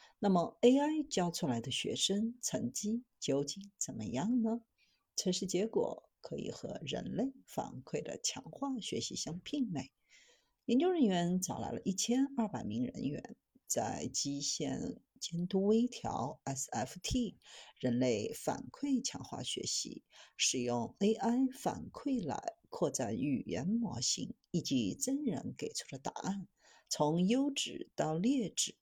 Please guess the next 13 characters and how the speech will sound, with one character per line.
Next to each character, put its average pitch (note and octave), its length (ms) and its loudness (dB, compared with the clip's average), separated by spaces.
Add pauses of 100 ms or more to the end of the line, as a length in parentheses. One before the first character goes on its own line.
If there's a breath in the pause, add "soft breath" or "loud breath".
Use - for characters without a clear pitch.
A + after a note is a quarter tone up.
(100)
进 C3 180 -4
行 A#2+ 300 -4
排 - 240 -12
序。 - 360 -4 (1300 soft breath)
但 D#4 140 8
以 A3+ 160 8
S A#3 320 2
F A#3+ 180 0
T B3 380 2
基 F3 220 -2
线 C3+ 340 2
监 F#3+ 240 2
督 A3 100 0